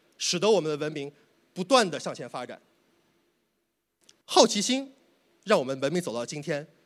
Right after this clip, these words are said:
所以太空科技的发展，同时也让我们改变了生活。太空是人类最后的疆界，我们一定会进入到太空。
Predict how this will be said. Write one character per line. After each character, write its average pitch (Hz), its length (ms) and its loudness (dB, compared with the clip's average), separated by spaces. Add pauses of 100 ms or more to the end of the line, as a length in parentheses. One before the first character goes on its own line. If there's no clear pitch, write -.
(400)
所 - 160 4
以 262 80 8
太 294 220 2
空 294 180 -2
科 349 160 0
技 311 120 -4
的 180 80 -4
发 170 180 -4
展， 139 200 -6 (360)
同 220 260 -2
时 190 320 -2 (160)
也 120 160 -2
让 214 180 4
我 160 100 0
们 135 260 -10 (160)
改 117 180 -4
变 - 160 0
了 143 80 -4
生 214 220 -4
活。 - 200 -16 (300)
太 226 260 0
空 240 240 0
是 202 160 2
人 143 280 -4
类 208 160 0
最 185 380 0
后 170 260 -2
的 - 80 -16
疆 170 260 -4
界， 147 200 -8 (500)
我 180 80 -2
们 240 180 4
一 196 160 2
定 294 200 4
会 208 180 4
进 208 180 0
入 165 80 0
到 151 120 -2
太 - 180 -8
空。 143 260 -8